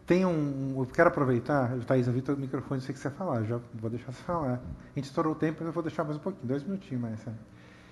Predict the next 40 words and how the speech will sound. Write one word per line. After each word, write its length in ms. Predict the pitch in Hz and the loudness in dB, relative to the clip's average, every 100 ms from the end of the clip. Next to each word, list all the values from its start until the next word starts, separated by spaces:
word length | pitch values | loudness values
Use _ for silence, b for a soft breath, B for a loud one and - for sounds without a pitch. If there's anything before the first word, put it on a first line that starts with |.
| b b - | b b -18
Que 380 | - 196 196 170 | -4 -2 2 2
é, 120 | 170 - | 2 0
eu 100 | 175 | 0
queria 200 | 208 202 | 4 6
trazer 240 | 202 185 | 6 6
de 100 | 160 | 4
novo 160 | 175 165 | 4 2
esse 80 | 156 | 0
conceito 500 | 156 135 147 143 143 | -2 2 2 2 2
da 140 | 135 | 2
polidireção, 800 | 127 131 131 131 123 123 151 135 | 4 2 2 2 0 0 0 2
e 40 | |
até 140 | 123 139 | 2 0
quando 180 | 135 135 | 0 0
eu 40 | |
vi 80 | 123 | 0
o 60 | |
quadrante 500 | 123 131 120 120 120 | 4 4 4 2 0
ali, 220 | 127 120 127 | 0 0 0
o 60 | - b b b b b b - - - - - | -2 b b b b b b -20 -20 -20 -20 -6
que 100 | 226 | -4
que 120 | 220 | 0
a 20 | |
gente 100 | 247 | 2
tá 80 | 165 | 2
falando? 400 | 139 135 127 120 | 6 6 6 4
Que 100 | 120 | 0
a 40 | 151 | -6
gente 100 | - | -4
tem 120 | 196 | -2
que 60 | 220 | 2
criar 120 | 190 | 2
um 40 | 147 | 0
espaço 340 | 131 160 160 | 0 -2 0
onde 80 | 160 | -4
as 80 | 156 | -4
pessoas 320 | 151 165 165 | -4 -2 0
aceitem 340 | 165 175 165 | 4 4 4
nossos 300 | 156 147 - | 0 -4 -6
convites. 520 | 175 143 127 127 - | -4 0 2 0 -4